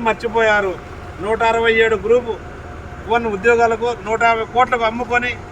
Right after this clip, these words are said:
నీ అనుకూల వ్యక్తులకు ఉద్యోగాలు ఇస్తున్నావు. టీటీడీ బోర్డు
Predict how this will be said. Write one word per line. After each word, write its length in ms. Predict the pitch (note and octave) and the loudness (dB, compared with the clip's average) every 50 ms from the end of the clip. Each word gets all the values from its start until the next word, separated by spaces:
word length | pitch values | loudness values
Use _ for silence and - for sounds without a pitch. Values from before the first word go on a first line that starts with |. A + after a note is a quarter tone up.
| - - - | -14 -10 -4
నీ 80 | G3+ A3 G#3+ | 0 2 2
అనుకూల 320 | A3 A#3 A3+ A#3 B3+ C4 C4 B3+ B3 | 2 2 2 0 2 2 2 2 0
వ్యక్తులకు 380 | A#3 - - A#3+ A#3+ A3+ A3 G3 F3+ F#3 | 0 -2 -2 -2 -2 -2 -2 -4 -6 -6
ఉద్యోగాలు 380 | F#3 A#3 A#3+ B3 A#3 A#3+ A3+ A3 | -2 0 0 0 0 0 -2 -4
ఇస్తున్నావు. 440 | - - G#3+ G#3+ G#3+ G#3 G#3 G3 F3 - - - - C4 B3 - - - - - | -6 -8 -6 -2 0 0 0 0 -4 -8 -12 -14 -14 -14 -14 -14 -14 -14 -12 -10
టీటీడీ 340 | - A#3 A#3+ B3 - B3 B3 G3+ G#3+ | -8 -8 -8 -4 0 0 2 4 4
బోర్డు 220 | A3+ A#3+ B3 B3 | 4 4 2 2